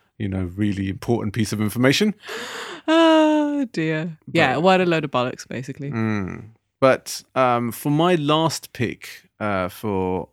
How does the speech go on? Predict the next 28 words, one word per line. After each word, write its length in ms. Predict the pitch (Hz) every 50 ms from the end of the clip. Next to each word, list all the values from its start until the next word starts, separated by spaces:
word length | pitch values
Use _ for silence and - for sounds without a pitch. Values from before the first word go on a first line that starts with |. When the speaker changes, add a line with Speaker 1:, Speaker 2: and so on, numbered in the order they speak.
| _ -
Speaker 1:
our 320 | - 98 95 87 90 92 101
favourite 440 | - - - 113 107 101 104 87
moments, 600 | 90 104 104 101 98 92 87 82 85 - - -
this 200 | - - 120 -
is 300 | - 135 120 107 104 104
one 240 | 107 104 107 113 113
of 60 | 110
my 240 | 110 110 113 110 110
favourite 500 | 110 - - 135 127 131 127 127 127 -
episodes, 640 | 113 - - 120 - - 117 107 107 104 101 - -
but 220 | - _ - 117
also, 500 | - 113 117 110 - - 110 101 101 92 - -
once 340 | - 107 113 117 - -
again, 380 | 113 98 107 113 107 104 95 95 _ _ _ _ _ _ _
one 260 | - 107 117 123 117
of 140 | 110 95 104
our 140 | 110 107 104
most 340 | 104 107 107 104 - -
important 480 | - 101 92 - - 110 104 - 98 101
episodes. 720 | 101 - - 104 - - 104 101 101 98 - - - - _ _ _ _ _ _ _ _ _ _ -
It 240 | - 113 104 - -
was 420 | 117 107 107 101 101 101 95 98 - -
episode 560 | - - - 135 - 135 113 110 101 - -
ten 560 | - - 135 123 120 107 98 92 95 92 - _ _ -
of 400 | 110 107 104 95 92 101 - - _ _
the 160 | 104 113 110
first 460 | 107 - - - 113 107 107 104 - -
season. 640 | - - 107 104 101 95 - 95 90 82 73 104